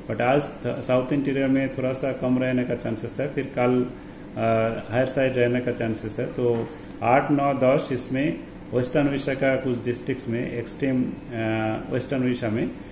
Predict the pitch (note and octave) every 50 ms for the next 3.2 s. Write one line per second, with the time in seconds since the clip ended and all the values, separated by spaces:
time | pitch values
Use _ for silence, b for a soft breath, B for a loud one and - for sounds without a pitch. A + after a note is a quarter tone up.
0 | B B B B B - A#2+ A#2+ B2 B2+ C3+ B2+ B2+ - B2+ - - - C3 B2
1 | B2 C#3 B2 - - B2 C#3 D#3 C3+ B2 B2 B2+ C3 B2 A#2+ - - A#2 A2+ A2+
2 | A2 - C#3 D3 D#3+ B2 A#2 A#2+ C#3 D3 D3+ - - A2 - - A2 - - -
3 | - F2+ F2+ F2